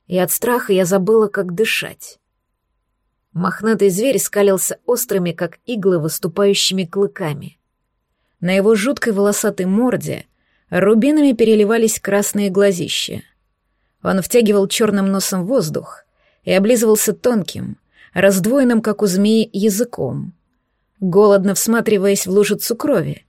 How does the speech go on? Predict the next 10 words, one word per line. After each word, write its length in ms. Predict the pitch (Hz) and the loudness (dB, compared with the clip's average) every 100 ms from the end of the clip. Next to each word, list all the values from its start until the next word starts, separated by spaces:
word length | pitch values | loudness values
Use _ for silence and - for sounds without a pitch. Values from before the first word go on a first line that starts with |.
| _ _ _ - | _ _ _ -12
что 240 | - 190 | -4 0
натекла 400 | 175 202 196 185 | 0 -2 -2 -2
мне 160 | 175 170 | -2 -6
под 260 | - 226 | -2 0
ноги 220 | 240 226 | 0 0
с 120 | 240 214 | -2 -2
израненных 560 | 180 175 180 185 196 | 0 0 -2 -2 -4
стоп. 440 | - - - - - - _ _ _ _ _ _ _ _ _ _ _ _ _ _ _ | -6 -6 -8 -10 -20 -20 _ _ _ _ _ _ _ _ _ _ _ _ _ _ _
"А 120 | 113 | -10
сейчас 800 | - 175 - 240 233 - - - | -6 -4 -2 -2 -4 -6 -8 -10